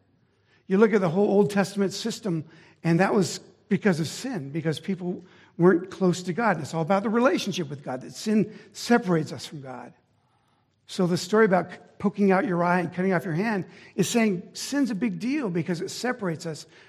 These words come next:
from the most important thing to you in life, and that's a relationship with God. Does that make sense? So ignoring, you know,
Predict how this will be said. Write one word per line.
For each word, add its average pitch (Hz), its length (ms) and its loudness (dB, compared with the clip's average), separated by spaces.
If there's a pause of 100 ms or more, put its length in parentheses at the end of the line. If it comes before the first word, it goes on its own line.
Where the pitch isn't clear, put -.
(100)
from 202 180 4
the 185 80 8
most 185 280 6
important 226 440 0
thing 208 160 -2
to 190 160 -8
you 196 200 0
in 165 180 -4
life, 202 300 -2 (260)
and 180 120 0
that's 185 200 0
a 180 40 -2
relationship 160 580 -2
with 156 160 -20
God. - 160 -18 (360)
Does - 80 -16
that 180 80 -4
make 208 160 -2
sense? 208 360 -6 (300)
So 202 220 4
ignoring, 190 800 8 (360)
you 180 140 6
know, 170 300 4